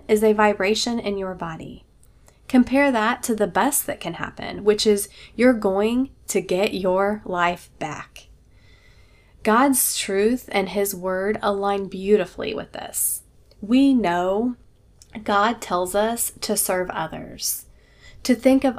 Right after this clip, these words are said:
others more than ourselves. But He always wants us to be doing it from a place of love and for all the right reasons.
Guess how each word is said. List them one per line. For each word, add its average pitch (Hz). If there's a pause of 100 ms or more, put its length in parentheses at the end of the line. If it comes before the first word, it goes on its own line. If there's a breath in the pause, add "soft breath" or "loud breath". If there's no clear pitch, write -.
others 220
more 220
than 226
ourselves. 208 (840 soft breath)
But -
He 233 (160)
always 233
wants 185
us 240
to -
be 220
doing 226
it 240
from 220
a 202
place -
of 185
love - (500)
and 240
for -
all 196
the 196
right 175
reasons. 160